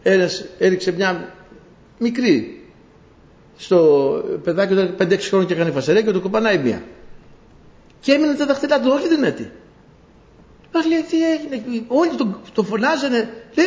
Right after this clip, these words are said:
«Τα-, τι το έκανες στο παιδί;» Λέει, «Δεν φταίω εγώ, έχει πολύ μαλακά μάγουλα», λέει. «Δεν το χτύπησα δυνατά. Έχει μαλακά».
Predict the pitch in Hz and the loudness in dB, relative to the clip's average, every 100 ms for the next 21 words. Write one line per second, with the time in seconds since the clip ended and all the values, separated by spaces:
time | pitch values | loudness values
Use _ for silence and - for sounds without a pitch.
0 | - 359 - - 440 - - 339 294 269 | 0 -6 -6 -2 0 0 -2 -2 -4 -4
1 | 226 220 247 - 320 - 339 285 294 - | -2 -2 -4 -8 -10 -4 -2 0 -2 -6
2 | - 269 277 - - - 226 190 190 180 | -6 -4 -2 -2 -2 -2 0 0 2 0
3 | 160 - - - - - - - 285 302 | 0 -4 -8 -20 -20 -20 -20 -2 0 2
4 | - 349 339 233 190 156 - 107 - - | 2 0 0 -2 0 -2 -2 -6 -12 -20
5 | - _ 277 294 294 269 269 269 | -20 _ -6 -6 -2 -2 0 -2